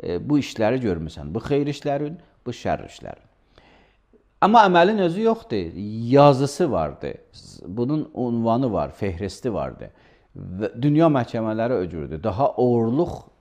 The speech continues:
aləmdə baş tutandan sonra oğurluğun adı var bunun yazısında, bunun o sənədində ki, bu filan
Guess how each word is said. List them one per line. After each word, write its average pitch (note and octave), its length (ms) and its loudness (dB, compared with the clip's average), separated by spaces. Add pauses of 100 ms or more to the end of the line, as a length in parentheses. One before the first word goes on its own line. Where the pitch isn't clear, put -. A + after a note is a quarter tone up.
(560)
aləmdə G#2+ 640 2
baş D3 220 -2
tutandan G#2 460 -4
sonra C3+ 240 -4
oğurluğun C3 480 0 (140)
adı A#2 380 2
var F2+ 240 0
bunun E2 300 -8 (300)
yazısında, E2 800 -4
bunun F2 240 -8 (280)
o - 60 -16
sənədində F2+ 720 -6
ki, D3+ 120 -12
bu E3 80 -2
filan C3 420 -2